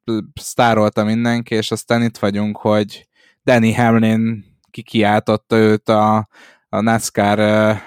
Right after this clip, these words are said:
rossz fiújának, ö, ö, tényleg e-, e-, magába borult, ö, Hocevar ezután, úgyhogy nem, nem tudom, hogy, ö,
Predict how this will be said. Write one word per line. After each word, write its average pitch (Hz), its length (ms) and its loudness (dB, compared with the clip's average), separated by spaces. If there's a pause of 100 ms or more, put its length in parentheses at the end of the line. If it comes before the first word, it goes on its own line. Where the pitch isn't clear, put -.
rossz 127 320 0
fiújának, 113 1000 2
ö, 104 460 0 (500)
ö, 50 800 -8 (200)
tényleg 107 380 0 (800)
e-, - 300 -12
e-, 123 240 -2
magába 139 520 4
borult, 113 540 4
ö, 110 200 4
Hocevar 117 560 2
ezután, 113 600 0
úgyhogy 113 500 -2
nem, 120 300 -4
nem 113 240 -2
tudom, 98 380 -8
hogy, 98 300 -6
ö, 104 200 -4